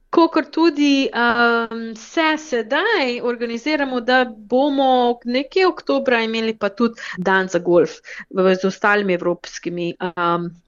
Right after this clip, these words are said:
eh, članicami, zbornicami. Sem sicer, pa to pa še zaenkrat stoji, eh, v etru, tako da ne morem to še zaenkrat potrditi, ampak člane pa, pa, pa poslušalce pa pova-, povabim,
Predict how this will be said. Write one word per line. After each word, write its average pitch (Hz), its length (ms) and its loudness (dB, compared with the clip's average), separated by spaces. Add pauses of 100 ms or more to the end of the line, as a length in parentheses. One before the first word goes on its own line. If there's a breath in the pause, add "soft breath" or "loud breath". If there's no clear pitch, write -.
(280)
eh, 185 140 0
članicami, 208 720 0
zbornicami. 277 640 0
Sem 226 240 -4
sicer, 269 400 -4
pa 202 80 -6
to 247 180 -4
pa 202 240 0 (220 loud breath)
še 233 220 0
zaenkrat 226 580 -4
stoji, 208 460 -6
eh, 220 580 0
v 240 160 2
etru, 220 400 0
tako 220 240 -2
da 208 120 2
ne 202 120 -2
morem 202 280 -2
to 226 140 -6
še 214 140 -8
zaenkrat 196 360 -4
potrditi, 220 500 -4
ampak 202 240 -2 (260 loud breath)
člane 226 340 -2
pa, 220 140 -4 (260)
pa, 190 220 2
pa 190 180 -2
poslušalce 220 600 -4
pa 190 80 -6
pova-, 190 380 -2 (100)
povabim, 202 460 0